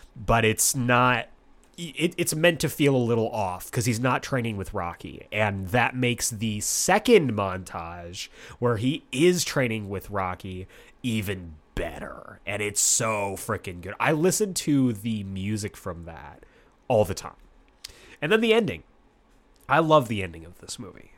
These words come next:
I genuinely love every single piece of the ending, whether it's, um, Adonis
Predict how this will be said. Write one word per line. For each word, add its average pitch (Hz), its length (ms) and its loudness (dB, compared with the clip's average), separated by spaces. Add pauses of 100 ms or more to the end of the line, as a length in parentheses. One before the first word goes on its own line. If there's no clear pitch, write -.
(180)
I 107 260 0
genuinely 120 840 -4
love 98 560 -4 (120)
every 104 320 -6
single 98 360 -6
piece - 320 -8
of 87 80 -12
the 90 120 -10
ending, 82 300 -14
whether 92 300 -6
it's, - 260 -6 (400)
um, 85 540 -6 (340)
Adonis 113 800 -2